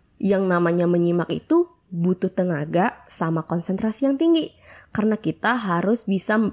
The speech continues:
menangkap apa yang disampaikan. Oh, mood pun juga ngaruh sih menurut gue. Kenapa? Karena kalau lo mendengarkan atau menyimak sesuatu dalam keadaan mood lo lagi jelek, ya lo juga akan kesulitan untuk menyerap apa yang disampaikan. Tapi selebihnya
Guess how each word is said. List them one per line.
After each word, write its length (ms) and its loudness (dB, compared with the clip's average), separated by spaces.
menangkap 560 -2
apa 240 0
yang 80 0
disampaikan. 640 -4
Oh, 240 2
mood 240 0
pun 80 4
juga 240 4
ngaruh 320 2
sih 160 2
menurut 320 0
gue. 160 2
Kenapa? 560 0
Karena 320 2
kalau 320 2
lo 80 2
mendengarkan 720 0
atau 240 -2
menyimak 400 0
sesuatu 480 -2
dalam 320 2
keadaan 720 2
mood 160 0
lo 80 0
lagi 240 0
jelek, 480 -2
ya 240 2
lo 160 2
juga 320 2
akan 160 2
kesulitan 640 0
untuk 400 -2
menyerap 400 0
apa 320 0
yang 80 4
disampaikan. 720 -4
Tapi 160 0
selebihnya 560 2